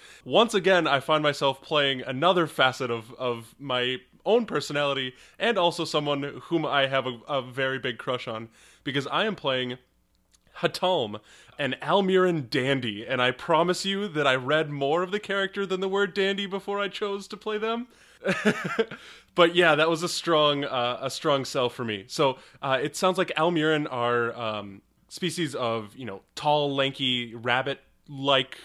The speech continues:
uh, folk. The pictures that I've seen on DeviantArt for the artist, which,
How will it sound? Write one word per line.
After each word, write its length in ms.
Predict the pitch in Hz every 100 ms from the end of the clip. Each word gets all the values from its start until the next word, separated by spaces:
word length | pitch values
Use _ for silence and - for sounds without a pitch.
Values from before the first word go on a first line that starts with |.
| -
uh, 320 | 127 120 113
folk. 420 | 113 165 151 151 - - -
The 100 | 131
pictures 400 | 139 147 147 131
that 160 | 117 123
I've 160 | 120 117
seen 320 | 135 127 127
on 260 | 127 113
DeviantArt 680 | 107 180 240 220 190 196 -
for 300 | - 165 165
the 100 | 139
artist, 380 | 143 156 175 -
which, 280 | 151 151